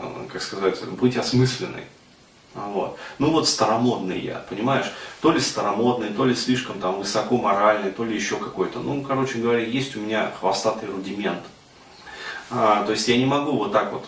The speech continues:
э, через тернии, как говорится, к счастью, вот, по головам, там, наплевавши на всё, а, вот, э, что-нибудь продавать, неважно что. То есть вот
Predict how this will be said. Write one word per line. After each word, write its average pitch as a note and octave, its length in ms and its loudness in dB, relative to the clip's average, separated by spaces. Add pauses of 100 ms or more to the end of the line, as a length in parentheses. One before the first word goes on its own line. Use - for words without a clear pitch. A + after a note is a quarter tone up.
э, - 520 -4
через - 280 -2
тернии, D#3+ 360 4
как F#2+ 180 -4
говорится, G2 380 -4
к - 100 -6
счастью, - 560 2
вот, F#2+ 500 0 (160)
по - 80 -8
головам, F#2+ 500 4
там, - 260 -2 (360)
наплевавши G#2 640 -2
на - 100 -4
всё, - 380 0 (400)
а, G2+ 380 0
вот, F#2 340 0
э, F2+ 480 -4
что-нибудь A#2+ 500 4
продавать, - 460 0
неважно F#2+ 380 -2
что. - 360 -8
То - 80 -10
есть - 200 -8
вот G2+ 180 -6